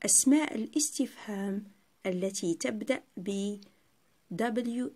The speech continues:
H. سنوضح هذا من خلال الأمثلة التالية. نبدأ بالمجموعة الأولى،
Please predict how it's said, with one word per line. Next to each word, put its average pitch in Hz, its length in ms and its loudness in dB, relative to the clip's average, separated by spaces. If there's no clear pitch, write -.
H. - 160 0
سنوضح 294 600 4
هذا 226 520 -2
من 233 160 0
خلال 214 380 -4
الأمثلة 196 560 -2
التالية. 160 520 -6
نبدأ 269 400 2
بالمجموعة 196 1400 0
الأولى، 214 480 0